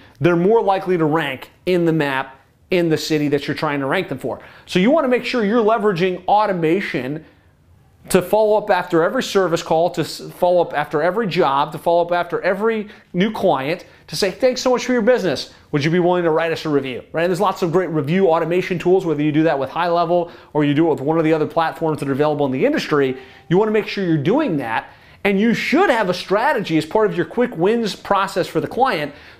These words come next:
to reactivate their past reviews. So grab a database of all of their customers that they've done business with over the last year and send them a check-in. "Hey, we're looking to build our authority on, on Google Maps. We're looking to build up our, our reviews.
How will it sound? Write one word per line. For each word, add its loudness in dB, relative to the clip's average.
to 2
reactivate 0
their 2
past -8
reviews. 0
So 0
grab 0
a 2
database 0
of -2
all 2
of -2
their 0
customers -2
that -4
they've 2
done 0
business -2
with 0
over 0
the -2
last -2
year 2
and -2
send 0
them 2
a 0
check-in. -2
"Hey, 0
we're 4
looking 0
to 2
build 0
our 2
authority 0
on, -4
on -2
Google 0
Maps. -2
We're 0
looking 0
to 0
build 2
up 0
our, 0
our 2
reviews. 0